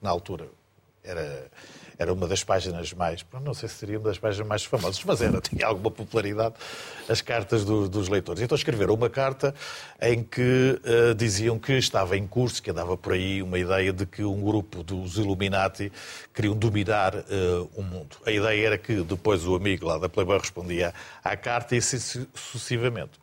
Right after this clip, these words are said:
O que acontece é que aquilo, em poucos meses, tornou-se uma bola de neve, cresceu, de tal forma que já era falado um pouco, eh, por todo o lado, e, eh, no, na década de setenta surge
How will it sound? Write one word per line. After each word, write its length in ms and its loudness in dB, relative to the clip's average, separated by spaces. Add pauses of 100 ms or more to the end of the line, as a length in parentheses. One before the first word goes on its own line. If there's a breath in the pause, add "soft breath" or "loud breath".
O 20 -20
que 80 -2
acontece 420 0
é 40 2
que 240 -2
aquilo, 320 2 (420 loud breath)
em 80 0
poucos 300 0
meses, 500 2 (200)
tornou-se 360 -2
uma 140 4
bola 280 4
de 140 -2
neve, 300 2
cresceu, 500 2 (560 loud breath)
de 80 6
tal 220 2
forma 480 2
que 440 2
já 220 2
era 180 4
falado 460 2
um 60 -2
pouco, 480 -2
eh, 480 -6
por 120 -10
todo 220 0
o 60 -2
lado, 320 2 (580 loud breath)
e, 480 2
eh, 420 6
no, 380 4
na 160 2
década 420 2
de 160 0
setenta 540 0
surge 720 2